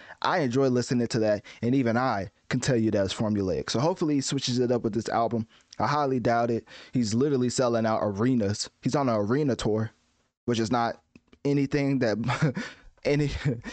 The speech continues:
any of these hip-hop artists, they look at an arena tour and they can't sell it out in the slightest. Drake, Beyonce,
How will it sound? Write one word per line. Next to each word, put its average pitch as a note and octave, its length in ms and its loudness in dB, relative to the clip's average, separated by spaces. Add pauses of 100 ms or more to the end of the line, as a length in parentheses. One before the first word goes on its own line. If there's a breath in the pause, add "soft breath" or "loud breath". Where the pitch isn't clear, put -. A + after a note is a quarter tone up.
(120)
any F3+ 200 2
of F#3 60 2
these E3+ 180 0
hip-hop D3+ 320 0
artists, A2+ 360 2
they C#3 100 4
look D3 200 2
at C3+ 80 2
an C3 60 4
arena B2+ 360 2
tour B2 220 2
and A2 80 2
they A2+ 80 4
can't A2 280 -2
sell G#2 180 2
it F#2+ 120 2
out G2 200 2
in G2 120 -2
the D#2+ 80 -2
slightest. G2+ 520 -2 (340 loud breath)
Drake, C3 440 0 (420 soft breath)
Beyonce, A2+ 680 0